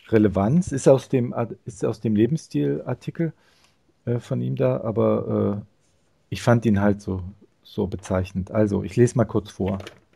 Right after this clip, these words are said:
Ist nur ein Satz. „Wo die Gleichheit die formalen Fundamente der Beziehungen zwischen Menschen ergreift, wird sie zum Mittel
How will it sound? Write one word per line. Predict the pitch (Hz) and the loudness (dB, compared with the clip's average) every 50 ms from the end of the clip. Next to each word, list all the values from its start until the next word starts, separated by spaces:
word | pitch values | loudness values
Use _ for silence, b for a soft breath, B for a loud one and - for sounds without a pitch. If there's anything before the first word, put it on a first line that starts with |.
| _ | _
Ist | - - - | -4 0 2
nur | 143 120 110 | 2 2 4
ein | 107 104 | 4 4
Satz. | 98 98 98 95 - - - _ _ _ - - - - _ _ _ _ _ _ _ _ _ _ _ _ | 4 2 0 -2 -4 -10 -20 _ _ _ -20 -20 -20 -20 _ _ _ _ _ _ _ _ _ _ _ _
„Wo | - 120 131 | 2 2 4
die | 113 117 | 4 4
Gleichheit | 98 117 123 139 190 196 - 190 175 170 165 | 4 6 8 8 8 6 6 4 4 4 2
die | 139 117 | 0 -4
formalen | - 131 113 110 113 117 147 185 214 208 175 | -2 -2 0 2 2 4 6 6 6 6 6
Fundamente | - - 170 156 160 143 123 120 123 139 143 - 160 | 4 2 0 2 2 2 2 2 0 0 0 0 2
der | 139 139 127 | 4 4 4
Beziehungen | 120 113 - - - - 175 165 135 110 104 101 107 135 151 | 2 0 -8 -10 -6 0 2 4 4 4 4 4 4 2 0
zwischen | - - 135 - - 127 113 | -2 -4 -4 -2 0 2 4
Menschen | 123 147 185 196 - - 117 | 6 8 8 6 6 2 -2
ergreift, | 110 104 95 - - 95 95 98 127 147 - _ _ _ B B B B B B B B | -2 -2 -4 -2 -2 -2 0 0 0 -2 -4 _ _ _ B B B B B B B B
wird | 110 147 - - | 2 2 2 2
sie | - 175 - | 2 0 0
zum | - - 123 113 110 | 0 0 0 2 4
Mittel | 131 180 - - 113 101 107 139 196 | 4 2 4 4 2 2 4 2 0